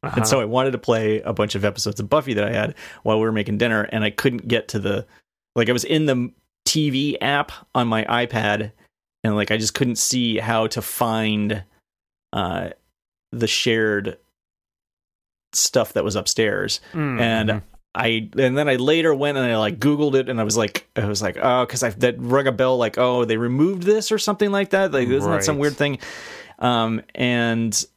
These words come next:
Speaker 2: and no, it actually, I mean, it turns out they just removed, I think they removed the thing, like, you can't, you're, you're, if you added a movie that you, like, ripped or something, um, from a,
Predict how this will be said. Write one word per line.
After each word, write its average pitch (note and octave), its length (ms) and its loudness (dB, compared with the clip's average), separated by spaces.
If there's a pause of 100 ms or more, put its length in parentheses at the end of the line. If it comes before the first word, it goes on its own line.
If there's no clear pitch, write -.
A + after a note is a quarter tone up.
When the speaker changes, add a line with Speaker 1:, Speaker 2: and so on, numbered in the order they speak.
(140)
Speaker 2:
and B2 200 2
no, B2 180 2
it A#2 60 2
actually, A#2+ 320 0
I - 20 -2
mean, A2 140 0
it G#2 80 -2
turns A2 180 0
out G#2 100 0
they G#2+ 80 0
just G#2+ 240 -2
removed, A2 640 -2
I - 40 -6
think D3+ 180 -2
they G3+ 80 4
removed A#2 400 0
the G#2+ 80 -4
thing, A2+ 200 -2
like, G#2+ 120 -6
you G#2+ 80 -4
can't, - 440 -4 (880)
you're, C3 580 0
you're, C3+ 400 2
if A2+ 180 0
you F3+ 360 2
added C#3+ 400 0
a A#2 80 2
movie A2 840 -2 (1120)
that A2 200 2
you, A#2+ 260 2
like, F#2+ 220 2
ripped G#2 520 0
or A#2 80 4
something, A#2 640 0 (160)
um, A2 200 -2
from G#2+ 180 -2
a, G2+ 60 0